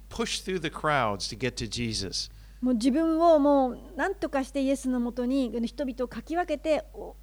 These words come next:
Speaker 2: あの、自分を、がやってきました。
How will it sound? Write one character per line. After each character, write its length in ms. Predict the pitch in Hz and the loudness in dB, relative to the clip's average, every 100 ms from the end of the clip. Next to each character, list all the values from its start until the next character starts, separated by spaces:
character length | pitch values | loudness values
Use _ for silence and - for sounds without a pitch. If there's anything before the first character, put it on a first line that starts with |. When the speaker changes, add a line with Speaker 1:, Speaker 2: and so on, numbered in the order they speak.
| - | -12
Speaker 2:
あ 100 | - | -6
の、 220 | 208 202 190 - | -4 -4 -8 -12
自 180 | 208 220 | -12 -10
分 200 | 214 226 | -8 -8
を、 160 | 226 214 - - - - 208 | -8 -12 -16 -20 -20 -18 -8
が 100 | 214 | -6
や 100 | 214 | -4
っ 40 | |
て 120 | 220 | -6
き 80 | 233 | -8
ま 100 | 226 | -8
し 60 | 214 | -10
た。 120 | - | -14